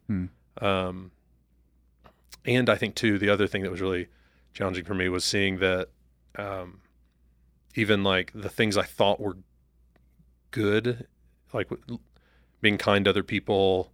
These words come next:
Speaker 2: uh, trying to, like, serve other people, I knew there was another motive in my heart to be well-liked and thought of highly. And so I, I just,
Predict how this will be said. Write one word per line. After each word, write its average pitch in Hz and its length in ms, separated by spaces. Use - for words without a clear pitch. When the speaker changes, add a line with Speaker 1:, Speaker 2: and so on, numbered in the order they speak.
Speaker 2:
uh, 92 500
trying 98 260
to, 101 80
like, 95 180
serve 95 300
other 95 160
people, 98 460
I 104 100
knew 101 480
there 95 120
was 92 200
another 95 360
motive 92 340
in 98 100
my 95 120
heart 104 280
to 95 80
be 90 140
well-liked 90 600
and 92 120
thought 95 200
of 98 240
highly. 110 440
And 98 120
so 95 220
I, 95 40
I 98 180
just, 95 220